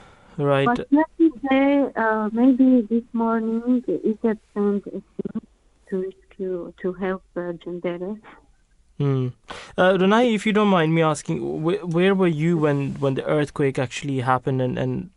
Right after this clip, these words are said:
Speaker 1: tell us a little bit how it, it felt at that time.
Speaker 2: Uh, I was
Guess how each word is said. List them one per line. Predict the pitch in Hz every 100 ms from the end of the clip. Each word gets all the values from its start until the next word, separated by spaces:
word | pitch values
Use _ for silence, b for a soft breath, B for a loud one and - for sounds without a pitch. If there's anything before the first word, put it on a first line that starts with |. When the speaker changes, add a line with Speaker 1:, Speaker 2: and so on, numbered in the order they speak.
| _ -
Speaker 1:
tell | 165 165
us | 143
a | 156
little | 147
bit | 143 139
how | 127 139 139 139
it, | - 135 -
it | 139 -
felt | - 147 151
at | 143
that | 127 123
time. | - 127 120 _ _ _ _ _ _ - - - - - - 214
Speaker 2:
Uh, | 196 190 185 185 180 175 170 170 - - -
I | 196 196
was | 214 226 226